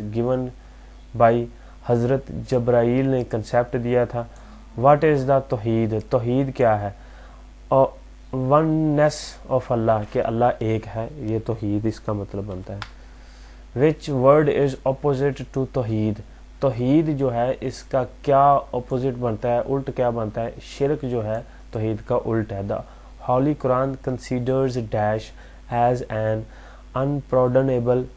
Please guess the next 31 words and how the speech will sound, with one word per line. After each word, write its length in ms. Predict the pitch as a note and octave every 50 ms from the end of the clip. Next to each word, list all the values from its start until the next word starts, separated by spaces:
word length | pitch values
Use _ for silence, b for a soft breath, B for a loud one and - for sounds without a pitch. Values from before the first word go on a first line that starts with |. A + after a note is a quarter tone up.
| - - -
sin। 460 | - - A2+ G#2+ G#2 G#2 G2+ G2+ F#2+ - - - - -
शिरक 440 | - - - C3 C3 A#2+ A2 - B2
जो 140 | G#2+ A2 G2+
है, 200 | G2+ G2+ G2+ G#2 B B B B B -
अल्लाह 180 | A#2+ B2 C3
ताला, 260 | C3 - C#3 C3 F#2 B2
कुरान 360 | - - C3 C3 C3+ D3 D#3
मजीद 280 | D3+ C#3 C3 C3+ B2+
में 280 | C3 C3+ C#3 C#3 C3+ B2+
जो 160 | B2 C3 A#2+
है, 300 | A2 A2+ A#2 A#2+ B2 A#2+ A2 - -
वो 300 | - G2 A2 A2+ A2+ A2+ A2 A2
बताया 360 | - G2+ - A#2 A#2 B2 B2+ B2
गया 240 | A#2 A#2 A#2 A2+
है 180 | A2+ A2 A2+ A2+
कि 200 | A2+ - B2 A#2+
जो 320 | A2+ A2+ A#2 A2+ A2+ A2+ B B B B B B B B
सबसे 400 | - - - B2+ A#2+ - - C#3+
कबीरा 420 | C#3 - B2 A2+ A2+ A#2 A#2+ C3 C3
गुनाह 280 | B2 B2 B2 B2 B2 A#2+
है 280 | A#2 A#2 A#2+ A#2+ A#2+ A#2
या 140 | A#2 A#2+ A#2+
जिसे 380 | A2+ G#2+ A2 A2 - - B2 B2
माफ़ी 420 | A#2+ A2+ A2+ G#2+ G#2+ - B2 A#2+
ना 240 | A2+ A2 A2 A#2 C3
मिले, 340 | C3 B2 A#2 A2 A2+ A2+ - - B2
मिलने 340 | A#2 A2 G#2+ G#2+ A2 A2+
वाला 280 | A2+ A2+ A2 A2 A2 A2
जो 140 | G#2+ A2 G#2+
गुनाह 260 | G#2+ G#2 G#2 A2 A2+
है, 180 | A2+ A2 A2 A2+